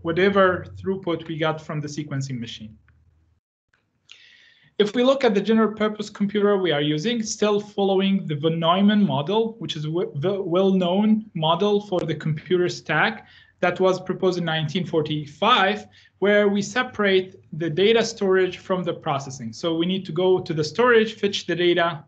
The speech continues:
all the way to main memory, to the caches, and then do the processing at the C P U side. So data analysis is really performed far away from th-, the data or where the data resides in the memory or in storage.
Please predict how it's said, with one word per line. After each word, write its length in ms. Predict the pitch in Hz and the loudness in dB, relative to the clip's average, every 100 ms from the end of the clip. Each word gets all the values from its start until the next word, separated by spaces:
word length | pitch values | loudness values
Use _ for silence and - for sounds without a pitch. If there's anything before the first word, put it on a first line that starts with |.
| _ - | _ -4
all 160 | 165 | -2
the 80 | 165 | 0
way 140 | 165 | -4
to 120 | 160 165 | -4 -6
main 220 | 170 170 | -6 -6
memory, 400 | 165 165 156 156 | -6 -4 -2 -2
to 120 | 156 | -2
the 120 | 151 | -4
caches, 600 | 151 180 170 160 165 156 | 0 0 0 0 -4 -4
and 120 | 151 | -6
then 160 | 151 160 | -4 -4
do 140 | 156 | -4
the 80 | 151 | -4
processing 540 | 139 156 139 - 151 143 | -4 -4 -4 -4 -10 -10
at 80 | |
the 80 | 131 | -12
C 160 | 131 151 | -10 -10
P 140 | 135 | -8
U 100 | 123 | -12
side. 220 | - 123 - _ _ _ _ _ _ _ _ _ _ _ - | -12 -16 -18 _ _ _ _ _ _ _ _ _ _ _ -8
So 380 | - 220 220 165 | 4 4 4 2
data 280 | 220 269 269 | 2 2 2
analysis 540 | 247 190 190 233 220 | 2 2 0 -2 -2
is 220 | 180 160 | -8 -6
really 240 | 214 262 262 | -4 -4 -4
performed 580 | - 220 208 202 196 | -4 -4 0 -2 -2
far 440 | - - 202 226 240 | -8 -6 -2 0 0
away 420 | 190 165 160 160 | -2 -2 -2 -4
from 420 | 156 180 170 165 | -6 -6 -6 -8
th-, 120 | 151 - | -12 -6
the 140 | 143 | -2
data 400 | 143 147 135 110 - | 0 0 0 -6 -4
or 200 | 160 160 | 2 2
where 360 | 151 170 175 147 | 4 2 2 0
the 100 | 151 | -2
data 380 | 156 160 151 139 | 0 0 0 0
resides 600 | 139 147 147 143 135 - | -4 -2 -2 -2 -6 -8
in 140 | 151 | -6
the 80 | 143 | -4
memory 360 | 147 165 156 147 | -2 -2 -2 -2
or 280 | 151 156 | 2 2
in 180 | 151 147 | 0 -4
storage. 580 | - - 135 107 110 - | -6 -8 -12 -14 -18 -20